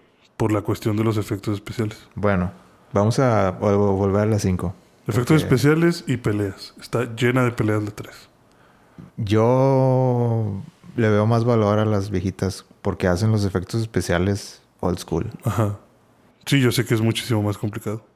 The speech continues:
Speaker 1: Y más la cuatro que no tuvo mucho apoyo.
Speaker 2: O sea, usan maquetas,
Speaker 1: Reales,
Speaker 2: usan,
Speaker 1: sí.
Speaker 2: este, efectos prácticos.
Speaker 1: Sí.
Speaker 2: Y para mí eso
Speaker 1: Eso vale más.
Speaker 2: eso,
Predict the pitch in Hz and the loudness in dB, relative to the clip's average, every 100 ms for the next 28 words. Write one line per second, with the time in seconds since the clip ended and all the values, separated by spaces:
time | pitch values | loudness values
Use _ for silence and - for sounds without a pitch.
0 | - 113 107 113 113 117 104 107 - 101 | -4 0 2 2 2 0 0 -2 -2 -4
1 | 98 107 98 95 95 _ _ _ _ _ | -4 -4 -6 -6 -10 _ _ _ _ _
2 | _ _ 107 104 113 - 107 113 - - | _ _ -4 0 -2 0 -2 -2 -6 -4
3 | 92 87 87 82 - 101 92 95 95 - | 0 2 2 0 -4 -6 0 0 0 -4
4 | - 92 90 90 - 90 - - - _ | -6 -4 -2 -4 -2 -4 -6 -14 -20 _
5 | - 110 101 90 92 87 85 82 - - | -10 -6 -6 -6 -2 -2 -2 -4 -8 -10
6 | 50 - - _ _ _ _ _ _ _ | -10 -12 -16 _ _ _ _ _ _ _
7 | _ _ 87 95 - 98 - 98 92 - | _ _ -12 -10 -8 -8 -4 -4 -4 -4
8 | 92 - 98 - 95 - - - _ - | -4 -4 -6 -4 -6 -8 -20 -20 _ -8
9 | 101 - _ _ _ _ - 98 90 95 | -8 -10 _ _ _ _ -6 -4 -2 0
10 | 87 87 92 92 - 95 95 87 87 110 | 0 0 0 0 -2 -2 0 0 -2 -8
11 | - - 117 117 107 104 104 101 - 98 | -12 -12 -6 -2 -2 -2 -4 -8 -6 -4
12 | - 98 95 92 90 90 87 - - 55 | 0 2 2 2 2 0 -2 -4 -6 -8
13 | 52 | -10